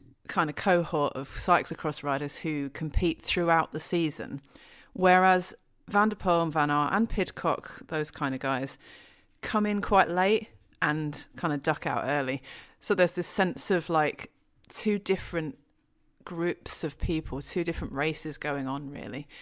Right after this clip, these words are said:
When they turn up, it quite often becomes all about them. But it's quite unfair on, on the likes of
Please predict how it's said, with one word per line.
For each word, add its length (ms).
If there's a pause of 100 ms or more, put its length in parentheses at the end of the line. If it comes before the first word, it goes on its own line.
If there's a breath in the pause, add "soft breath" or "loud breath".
(160 loud breath)
When 200
they 180
turn 300
up, 260 (100)
it 140
quite 220
often 200
becomes 600
all 200
about 280
them. 260 (420 loud breath)
But 120
it's 160
quite 200
unfair 380
on, 300
on 320 (300)
the 100
likes 360
of 160